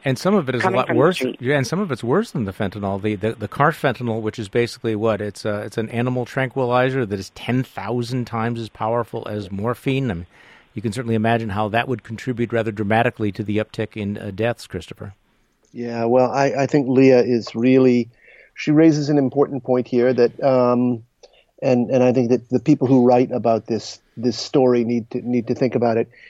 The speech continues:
Speaker 3: It's very satisfying to us in a political way to identify, you know, the, the, the, the people who make OxyContin, like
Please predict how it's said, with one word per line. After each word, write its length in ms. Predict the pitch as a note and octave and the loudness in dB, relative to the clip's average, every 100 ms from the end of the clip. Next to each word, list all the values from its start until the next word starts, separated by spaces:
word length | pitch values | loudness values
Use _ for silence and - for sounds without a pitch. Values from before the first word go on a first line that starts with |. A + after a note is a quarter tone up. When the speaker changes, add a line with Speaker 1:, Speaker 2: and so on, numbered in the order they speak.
| - - | -8 -4
Speaker 3:
It's 140 | F#3 | 0
very 260 | G3+ A#3 A#3 | 4 4 4
satisfying 720 | - G3 F#3 - E3+ D3+ C#3+ | 2 4 4 0 -2 -2 -2
to 180 | D3 C3 | 0 2
us 400 | B2 A2 - - _ | 2 0 -10 -20 _
in 100 | D3+ | -4
a 80 | C3 | -4
political 600 | - C3 B2+ C#3 B2+ A#2 | 0 0 2 2 2 2
way 320 | A#2 A2 G2+ G#2 _ _ - - _ - | 2 2 -2 -10 _ _ -20 -20 _ 0
to 160 | C3+ | 2
identify, 840 | B2 B2+ B2+ C3 B2 A2 G#2+ A2 A#2+ | 4 4 2 2 0 2 0 -2 -4
you 120 | A#2 | -4
know, 300 | G#2+ G2+ G#2+ | -4 -2 -2
the, 320 | G#2 G2+ G2+ - | -2 -2 -2 -2
the, 320 | G#2+ G2+ G2 F#2 | 0 2 0 0
the, 440 | G2+ G2+ G2 - _ | 2 2 0 -6 _
the 300 | G2+ G2+ G#2 - _ - | -8 -2 -2 -2 _ 0
people 220 | C#3 C3 | 2 4
who 100 | A#2 | 4
make 220 | A2+ A2+ | 4 4
OxyContin, 960 | A2+ G#2+ G#2+ - G#2+ A2 G#2 - G#2 G2 | 4 0 0 -2 -2 0 0 -2 -6 -4
like 140 | G2 | -4